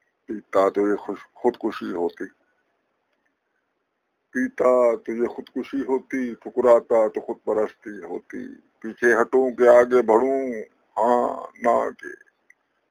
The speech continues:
پل پر، ہاں نہ کہ پل پر۔ بے کسی کی میت اٹھائے کھڑا تھا۔ آگے پیچھے اندھیرا منہ پھاڑے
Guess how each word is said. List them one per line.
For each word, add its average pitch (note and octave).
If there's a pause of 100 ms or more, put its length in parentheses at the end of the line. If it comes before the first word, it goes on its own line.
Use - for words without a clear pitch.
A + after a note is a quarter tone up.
(420)
پل A#2
پر، F#2+ (880)
ہاں F#2+
نہ G2+
کہ G2+
پل A2
پر۔ F#2 (520)
بے A#2
کسی B2
کی B2
میت A2+
اٹھائے A2
کھڑا A#2
تھا۔ - (1400)
آگے G2
پیچھے G2+
اندھیرا G2+
منہ G2+
پھاڑے G2